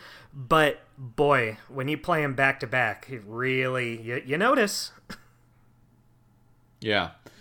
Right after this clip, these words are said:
Speaker 2: Uh, it, you, you really do. I, I think just right away the writing is so much more clever. Um,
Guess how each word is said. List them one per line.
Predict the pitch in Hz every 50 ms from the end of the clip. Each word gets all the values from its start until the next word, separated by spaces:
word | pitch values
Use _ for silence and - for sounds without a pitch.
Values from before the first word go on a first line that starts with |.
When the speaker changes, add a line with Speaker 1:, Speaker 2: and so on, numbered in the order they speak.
| - - _ _ _ _
Speaker 2:
Uh, | - 110 107 104 104 104
it, | 113 113 113 120
you, | 131 131 135 135 135
you | 139 131 123
really | 123 131 156 160 151 131
do. | 127 117 127 127 123 127 -
I, | 113 117 - -
I | 143
think | 139 185 185 170 - - 143 131 -
just | - 165 156 - -
right | 139 135 151 175 202 196
away | 190 151 139 143 139 135
the | 127 123 110
writing | 104 104 107 107 113 113 123 127 127 127 123 123 -
is | - 120 107
so | - - - 135 135
much | 135 135 123 - - - -
more | 131 120 113
clever. | - - - - - - 113 117 120 135 131 135 131 131 - _ _ _ _ _ _ _ _ _ _ _ _ -
Um, | 120 117 113 110 107 107 104 104